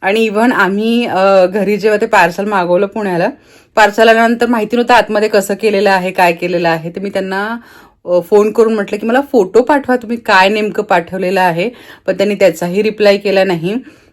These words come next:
म्हटले की, "पाठवतो," पण नाही पाठवला. म्हटलं, "ठीक आहे, जाऊ दे." इथे आल्यानंतर मग कळालं की, अम, त्यामध्ये बऱ्याचशा गोष्टी आहे.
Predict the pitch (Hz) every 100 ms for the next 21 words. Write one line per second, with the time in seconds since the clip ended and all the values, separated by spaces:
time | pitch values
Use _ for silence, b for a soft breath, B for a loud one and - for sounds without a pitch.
0 | _ 175 180 170 226 254 254 202 180 214
1 | 214 233 247 202 202 170 190 214 196 196
2 | 196 208 247 - 165 170 170 190 170 170
3 | 175 160 165 175 170 202 220 220 214 208
4 | 220 214 208 196 202 226 B B B B
5 | - 247 262 269 247 165 - - 233 262
6 | 269 240 247 285 262 233 254 226 190 226
7 | 320 _